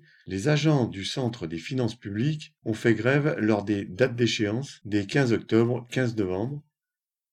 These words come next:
date limite pour payer la taxe d'habitation et la taxe foncière, et où il y a encore plus de monde que d'habitude au centre. Face au ras-le-bol des agents,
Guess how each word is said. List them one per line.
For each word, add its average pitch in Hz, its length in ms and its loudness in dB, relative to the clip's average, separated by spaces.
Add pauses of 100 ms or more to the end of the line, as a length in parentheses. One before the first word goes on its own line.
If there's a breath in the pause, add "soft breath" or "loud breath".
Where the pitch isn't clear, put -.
date 139 280 0
limite 131 320 2
pour 101 180 -2
payer 123 220 2
la 92 140 2
taxe 143 320 -2
d'habitation 98 800 -2
et 90 100 -2
la 87 120 -2
taxe 151 320 -4
foncière, 101 600 -6 (260)
et 110 160 2
où 147 160 6
il 131 140 4
y 123 60 6
a 117 60 8
encore 107 300 0
plus 156 240 4
de 117 60 4
monde 113 240 4
que 95 100 -8
d'habitude 104 460 -2
au 104 80 0
centre. 90 340 -8 (560)
Face 170 300 -2
au 110 60 -2
ras-le-bol 131 420 2
des 107 200 6
agents, 87 320 -2